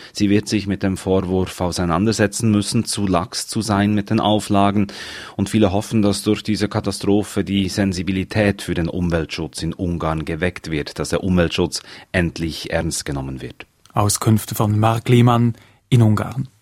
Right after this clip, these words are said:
Speaker 2: In Frankreich gehen die Gewerkschaften aufs Ganze. Ab nächsten Dienstag wollen sie mit einem umfassenden Streik den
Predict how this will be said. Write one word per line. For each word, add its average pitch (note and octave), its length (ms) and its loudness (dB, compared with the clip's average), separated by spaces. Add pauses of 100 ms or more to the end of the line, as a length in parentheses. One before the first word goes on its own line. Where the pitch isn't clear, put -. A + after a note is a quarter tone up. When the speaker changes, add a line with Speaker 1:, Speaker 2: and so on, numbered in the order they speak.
(1900)
Speaker 2:
In D3 140 8
Frankreich D3 580 2
gehen A#2 180 2
die G#2 60 -2
Gewerkschaften G#2+ 580 2
aufs A#2+ 240 4
Ganze. G#2 500 -2 (160)
Ab - 260 -4
nächsten B2 400 6
Dienstag D3+ 500 6
wollen C3+ 240 4
sie B2+ 80 2
mit B2 160 4
einem A#2+ 360 4
umfassenden C#3 720 6
Streik A2+ 500 0
den A2+ 180 2